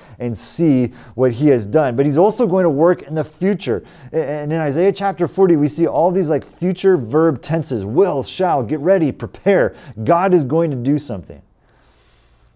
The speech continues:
And then the present, this same God who acted in the past and who is going to act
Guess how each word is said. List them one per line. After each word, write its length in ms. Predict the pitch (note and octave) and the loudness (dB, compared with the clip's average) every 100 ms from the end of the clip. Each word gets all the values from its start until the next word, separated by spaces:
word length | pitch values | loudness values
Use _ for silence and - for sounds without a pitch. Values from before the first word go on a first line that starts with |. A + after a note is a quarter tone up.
| _ | _
And 120 | C3 | -4
then 100 | D#3 | 0
the 60 | D#3 | -2
present, 500 | - E3 F#3+ C#3 A#2 | 0 2 2 2 2
this 200 | D#3 D#3+ | -2 -2
same 380 | - G3+ A3 D3+ | 0 0 0 0
God 360 | E3 D#3 D3+ - _ | 2 2 0 -4 _
who 160 | C#3 C3+ | -2 -2
acted 340 | D#3+ - G3+ | -2 -2 2
in 80 | F#3 | 2
the 80 | E3+ | 2
past 480 | E3 D3+ C#3 C3 - - - | -4 -4 -4 -4 -10 -20 -10
and 140 | B2+ | -2
who 80 | C#3+ | 0
is 100 | B2 | 0
going 280 | A2+ E3+ F#3 | 0 0 0
to 80 | |
act 340 | D#3 D3+ D3 | -2 -6 -6